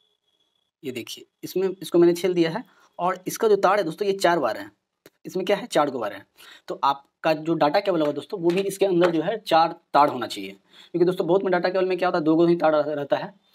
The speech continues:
तो अगर ओरिजिनल डेटा केबल है दोस्तों, तो उसमें चार तार ही होगा, ठीक है। तो चलिए इधर तो मैंने छील दिया है, तो जो है इसको क्या है, इसको छीलना है, इसका wire को निकालना है, है ना। अब उससे पहले दोस्तों इसको भी क्या करना पड़ेगा, इसको भी cutting करना पड़ेगा,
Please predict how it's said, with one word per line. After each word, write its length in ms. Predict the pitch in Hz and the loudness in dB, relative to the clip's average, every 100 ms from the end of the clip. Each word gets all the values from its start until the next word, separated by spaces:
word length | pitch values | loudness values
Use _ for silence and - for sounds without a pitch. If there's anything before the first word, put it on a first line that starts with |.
| - _ - | -20 _ -4
तो 120 | 131 | -4
अगर 320 | 135 139 151 | 0 0 2
ओरिजिनल 280 | 190 170 226 | 2 2 2
डेटा 180 | 214 214 | 0 -2
केबल 160 | 214 | -4
है 60 | 214 | -4
दोस्तों, 180 | 196 208 | -4 -2
तो 80 | 202 | -2
उसमें 160 | 185 | -2
चार 180 | 175 175 | 0 0
तार 200 | 175 160 | 2 0
ही 120 | 170 | 0
होगा, 300 | 190 - 101 - _ _ _ - | -2 -2 -10 -16 _ _ _ -8
ठीक 100 | 220 | -4
है। 60 | 285 | -4
तो 240 | - - | -8 -6
चलिए 180 | 127 131 | -4 0
इधर 140 | 151 196 | 2 2
तो 160 | 202 | 2
मैंने 180 | 196 196 | -2 -2
छील 180 | 196 202 | -2 0
दिया 160 | 190 185 | 2 2
है, 140 | 285 - _ _ _ - | -2 -10 _ _ _ -2
तो 40 | |
जो 100 | 196 | 2
है 120 | 190 214 | 2 0
इसको 200 | 180 - | -4 -2
क्या 120 | 202 | 0
है, 160 | 190 247 _ | 0 -4 _
इसको 160 | - 190 | -10 -8
छीलना 320 | - 165 160 | 0 4 4
है, 200 | 131 - _ _ _ _ | 2 -6 _ _ _ _
इसका 160 | - 180 | -2 2
wire 180 | 170 185 | 2 2
को 80 | |
निकालना 300 | 190 180 185 | 0 0 0
है, 140 | 170 208 _ _ _ _ _ - | -2 -6 _ _ _ _ _ -18
है 80 | - | -12
ना। 120 | 233 - _ _ _ - - - | -12 -12 _ _ _ -20 -6 -4
अब 160 | 135 - | -4 -6
उससे 200 | 185 - | -8 -4
पहले 180 | 233 220 | -2 0
दोस्तों 220 | 208 208 - | 0 -4 -6
इसको 220 | 175 - | -4 0
भी 80 | 202 | -2
क्या 520 | 202 _ _ _ 196 | -4 _ _ _ 0
करना 160 | 185 190 | 0 0
पड़ेगा, 200 | 190 196 | 0 0
इसको 240 | 170 190 | 0 -2
भी 160 | 196 175 | 0 -2
cutting 280 | 180 160 147 | 0 2 2
करना 140 | 113 | 0
पड़ेगा, 220 | 104 104 | -2 -6